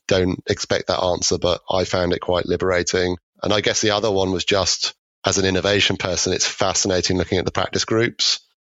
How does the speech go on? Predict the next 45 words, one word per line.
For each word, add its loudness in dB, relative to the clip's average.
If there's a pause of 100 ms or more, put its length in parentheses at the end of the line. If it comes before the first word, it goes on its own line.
(100)
and, 0
like, -2
genuinely 2
looking 0
at 0
it -2
going, 0 (400)
"Okay, 2
here's 2
the 0
one 2
which 0
I 0
expected, -2 (440)
I 0
don't 0
know, 0
real 0
estate, 0 (200)
but -2
here's 2
shipping 2
and -2
finance, 0
and 2
here 2
is 0
media 2
and 0
entertainment," 0 (200)
and 2
just 2
letting 0
the, -2 (120)
you 2
know, 2
partners 0
introduce 2
you 0
to, 0
like, 0
that 0
industry 0
and 2
seeing 2